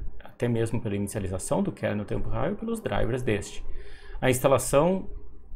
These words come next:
dessas modificações no kernel se dá através do que a gente chama de patch, tá? Esse patch é aplicado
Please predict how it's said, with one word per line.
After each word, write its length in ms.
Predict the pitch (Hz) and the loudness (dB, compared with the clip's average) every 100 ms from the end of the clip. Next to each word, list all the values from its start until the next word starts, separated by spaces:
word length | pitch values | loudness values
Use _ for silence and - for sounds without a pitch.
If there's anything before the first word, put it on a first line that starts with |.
| - | -4
dessas 540 | 110 110 110 - 120 | 2 6 6 4 -2
modificações 760 | 110 104 - - 107 - 104 95 | 0 0 0 0 0 -2 -2 0
no 100 | 107 | 0
kernel 400 | 120 104 101 120 | 0 0 2 2
se 180 | - 190 | 2 2
dá 140 | 120 | 4
através 540 | 104 - - 101 104 120 | 2 0 0 2 2 0
do 80 | 120 | -2
que 120 | 131 | -2
a 40 | |
gente 180 | 110 107 | -2 -4
chama 260 | - 101 107 | -2 -2 0
de 240 | 107 120 - - - - - - - | 0 -2 -6 -14 -10 -10 -10 -12 8
patch, 540 | 139 - - - - - - - | 8 8 -2 -2 -2 -2 0 2
tá? 260 | 95 143 | 4 2
Esse 240 | 123 117 123 | 0 -2 -4
patch 460 | - 107 98 - - | 0 0 0 -6 -6
é 140 | 123 | -2
aplicado 1040 | - - 202 196 - 104 95 98 143 202 | 0 0 0 -2 0 4 4 4 4 2